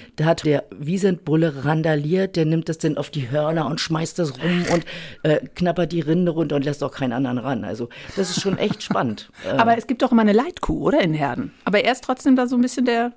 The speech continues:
Speaker 1: Er ist der
Speaker 2: Chef?
Speaker 1: Big Boss, aber die Leitkuh, die passt auf, dass die Untergebenen, also die kleineren, jüngeren, also ihm von einer,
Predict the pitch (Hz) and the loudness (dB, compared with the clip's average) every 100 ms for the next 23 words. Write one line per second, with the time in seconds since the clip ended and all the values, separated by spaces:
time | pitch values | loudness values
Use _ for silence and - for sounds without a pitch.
0 | _ - 175 175 165 165 - 151 175 - | _ -2 0 2 0 0 0 0 0 2
1 | 196 190 175 151 147 - 190 160 151 156 | 0 2 2 2 0 -2 -8 -8 -6 -6
2 | 123 147 160 - - 143 151 131 151 170 | -6 -6 -6 -6 -4 -2 -4 -4 -4 -4
3 | 170 127 135 135 131 - 139 143 147 147 | -4 -4 -4 -6 -10 -6 -4 -4 -4 -4
4 | 143 147 156 147 156 151 - 147 147 151 | -4 -4 -4 -2 -2 -2 -2 -4 -4 -4
5 | 151 - 143 131 113 - | -6 -2 0 0 -2 -4